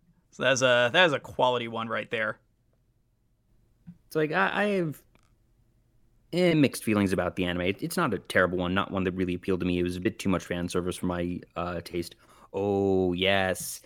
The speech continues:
Speaker 2: The Mean Girls versus F M A, October third.
Speaker 1: Oh, oh, yeah, that is a, that is, that is a good one. <laughs>
Speaker 2: I, I keep that,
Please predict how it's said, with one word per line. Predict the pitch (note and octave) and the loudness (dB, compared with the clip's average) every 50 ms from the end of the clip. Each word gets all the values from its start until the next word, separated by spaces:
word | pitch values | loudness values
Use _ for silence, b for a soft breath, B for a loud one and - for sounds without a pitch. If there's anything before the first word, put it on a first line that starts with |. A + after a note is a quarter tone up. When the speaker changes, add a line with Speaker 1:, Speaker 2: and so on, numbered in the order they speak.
| b b b b | b b b b
Speaker 2:
The | - | 0
Mean | G#2 G#2+ A2 A2 G#2 | 2 4 4 4 6
Girls | A2 G#2+ G2+ G2 F#2 | 6 6 6 4 2
versus | F#2 G2 F2 G2+ F#2+ F#2+ | 0 -2 -2 -2 -2 0
F | F2+ F2+ - | 0 0 2
M | G2+ F#2+ F#2+ F#2+ | 0 2 2 2
A, | F2+ F2+ F2 E2+ E2+ F2 - - b b b b b | 2 2 2 2 0 -2 -6 -8 b b b b b
October | F2+ F2+ - - - G#2 F#2+ E2+ E2 F2 E2+ | -8 -8 -6 -6 -2 0 0 0 0 -2 -4
third. | - - - - F#2+ F#2 F2+ F2 E2+ E2 E2 D#2 C#2+ C2 - - | -6 -6 -2 0 2 2 2 0 0 -2 -4 -6 -8 -6 0 4
Speaker 1:
Oh, | D#3 E3 F3 F3+ F3 F3 E3+ D#3+ D#3+ D#3 D3+ D3 C#3+ C#3+ C3+ B2+ B2 B2 - - - - - | 6 8 8 10 10 10 10 10 8 8 8 8 6 6 4 2 2 0 -2 -2 -2 2 6
oh, | D#3+ E3 D3+ C#3+ | 8 8 8 8
yeah, | C3 C3 C#3 B2+ B2+ | 6 4 4 4 6
that | C3+ C#3+ C#3 | 6 6 4
is | C3 B2 A#2+ | 4 2 0
a, | C3+ B2 A#2 A2+ A2 A2 A2 G#2+ - _ _ _ _ _ _ _ _ _ _ - | 0 0 2 0 -2 -2 -4 -6 -8 _ _ _ _ _ _ _ _ _ _ -6
that | - D3 D3+ D#3+ | -2 2 2 2
is, | C#3+ C3 A#2+ - | 2 0 -4 -2
that | C3+ C#3+ C#3+ C#3+ | 0 0 0 0
is | B2 | -2
a | A#2+ | -4
good | A#2 B2 A#2 | -4 -6 -4
one. | A2+ A#2 B2 C3 - - | -4 -6 -6 -4 2 6
<laughs> | - | 8
Speaker 2:
I, | D4 - - - C#4+ - - - - A2+ A2+ A4 | 8 8 10 8 6 8 6 4 2 2 2 0
I | - | -2
keep | - - B3 B3 E4+ - - | -2 -4 -6 -8 -6 -6 -6
that, | - A2 A#2+ | -6 -6 -8